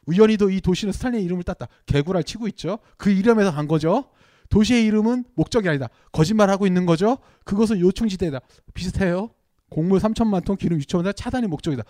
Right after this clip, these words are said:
개구라죠. "난 이 도시를 겨냥해 얻었다." 이것도 개구라죠. 구십 프로만 얻은 거죠. 이제 소수의 주민만이 남아있다. 개구라죠. 십일월 팔 일에 있었던 얘기예요. 그런데 십일월 구 일 날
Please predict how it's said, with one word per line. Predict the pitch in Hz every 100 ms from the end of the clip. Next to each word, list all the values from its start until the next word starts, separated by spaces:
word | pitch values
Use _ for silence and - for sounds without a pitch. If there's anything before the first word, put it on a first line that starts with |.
| _
개구라죠. | - 156 185 196 170 196 226 _ _ -
"난 | 165 185
이 |
도시를 | 175 202 202 175
겨냥해 | 143 156 175
얻었다." | 117 135 - 208 - _ _ _ _ _
이것도 | 160 196
개구라죠. | - 135 151 175 143 107 92
구십 | - 170 220
프로만 | 190 175 135
얻은 | 127 127
거죠. | 120 165 226 _ _ _ _
이제 | 156 165 208 -
소수의 | - 262 247
주민만이 | 226 170 165 170
남아있다. | 139 120 123 117 -
개구라죠. | - 120 131 113 98 87 _ _ _
십일월 | - - 262 240
팔 | - -
일에 | 269 226
있었던 | 160 147 135
얘기예요. | 117 104 101 92 - _ _ _ _ -
그런데 | - 160 170 185 113 - _ _
십일월 | - - 262 254 202
구 | -
일 | 131 127
날 | 135 139 101